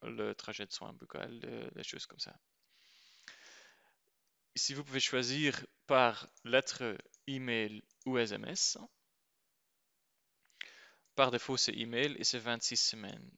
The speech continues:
Si vous faites un rappel annuel,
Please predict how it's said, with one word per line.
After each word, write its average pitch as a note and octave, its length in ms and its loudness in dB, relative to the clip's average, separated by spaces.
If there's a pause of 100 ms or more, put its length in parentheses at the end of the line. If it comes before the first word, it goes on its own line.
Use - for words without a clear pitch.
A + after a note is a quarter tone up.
(160)
Si - 240 -2
vous C3 100 -6
faites - 480 0
un A#2 140 -2
rappel A#2 500 0 (220)
annuel, A#2 560 0